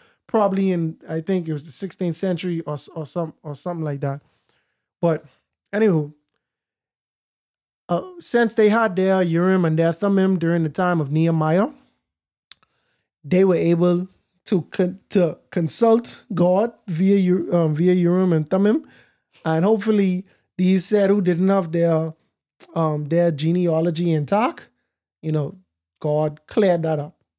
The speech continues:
you know, and hopefully for their sake they actually were descendants of somebody, but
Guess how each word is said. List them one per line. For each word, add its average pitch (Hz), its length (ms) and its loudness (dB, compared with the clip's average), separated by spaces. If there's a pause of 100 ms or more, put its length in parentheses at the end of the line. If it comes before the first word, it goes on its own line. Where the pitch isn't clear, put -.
(240)
you 160 80 -6
know, 160 120 0
and 160 80 2
hopefully 202 340 0
for 165 140 -6
their 156 240 -2
sake 165 300 -4
they 156 140 -2
actually 151 400 -6
were 156 260 -4
descendants 160 520 -2
of 139 100 -10
somebody, 160 440 -4
but 147 360 -8